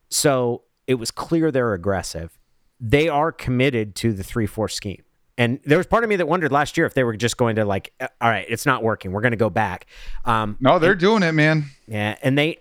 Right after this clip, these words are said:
Speaker 1: I do think that they, they're trying to get disruptors. They're trying to get guys that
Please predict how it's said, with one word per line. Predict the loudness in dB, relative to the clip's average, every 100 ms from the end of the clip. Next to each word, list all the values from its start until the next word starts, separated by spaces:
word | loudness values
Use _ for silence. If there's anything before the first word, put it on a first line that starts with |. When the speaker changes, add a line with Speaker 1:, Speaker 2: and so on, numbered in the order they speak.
| -16 -20 -20 -20 _ _ _ _
Speaker 1:
I | 0
do | 2 0 0
think | 0 0
that | 0 0
they, | 0 2
they're | 0 2
trying | 0 0
to | 0
get | -2 -2
disruptors. | -4 -6 -8 -14 -6
They're | -4
trying | 0 0 0
to | 0
get | 0
guys | 2 2 0 -2
that | -2 -2